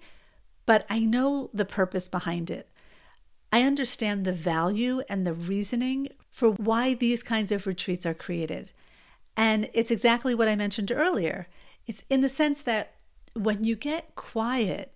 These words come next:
and you really kind of settle in and settle down into the experience,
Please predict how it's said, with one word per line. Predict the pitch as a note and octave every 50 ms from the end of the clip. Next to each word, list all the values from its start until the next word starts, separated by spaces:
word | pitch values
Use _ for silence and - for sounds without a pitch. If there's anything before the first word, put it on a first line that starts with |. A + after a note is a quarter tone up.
| - -
and | G3 F#3+ G3
you | G3+ G3+
really | G#3 G#3 A#3 B3+ C4 C4+ C#4
kind | C4+ - - A3+ G#3 G3+ F#3+
of | F#3+ F#3 F#3 F3+ - - _
settle | - - - - - G#3 G3+ G#3 G#3+ G#3+ G#3 G3+ - - -
in | - G#3 F#3+ F#3 F#3+ G3 G#3 G#3
and | - - F#3 F3
settle | - - F#3+ F3+ E3+ E3
down | D#3+ D#3 E3+ D#3 D#3+ E3+ F#3+ A3+ B3+ B3
into | - G#3 G#3+ G3 - F3
the | F3+ F3
experience, | E3+ - - - F#3+ F#3 F#3+ G#3 A3+ B3 B3+ - -